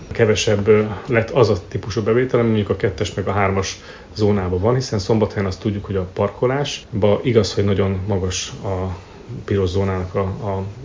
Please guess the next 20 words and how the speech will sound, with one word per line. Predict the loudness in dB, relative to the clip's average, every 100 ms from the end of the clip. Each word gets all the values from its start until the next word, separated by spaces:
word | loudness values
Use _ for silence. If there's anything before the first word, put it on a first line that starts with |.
| -4
parkolási | -2 -2 -4 -8 -2
díja, | 2 2
az | 0 -6 -10 -6
hatszáz | -4 -4 -4 -4 -4 -8 -10 -14 -8
forint, | 2 4 4 2 -10 -10
ami | 0 0 0 -6 -14 -2
persze | -2 0
azóta | 0 0
az | 0
infláció | 0 0 -4 -2 -2
behozta | 0 -2 -4 -4
egyébként | -4 -6 -6 -6
ezt, | -8 -8
és | -6
a |
többi | -4 -2
városok | -2 -2 -2 -4 -4
is | -6
szépen | -6 -6 -8
felzárkóztak. | -4 -2 -2 -2 -4 -6 -2 -2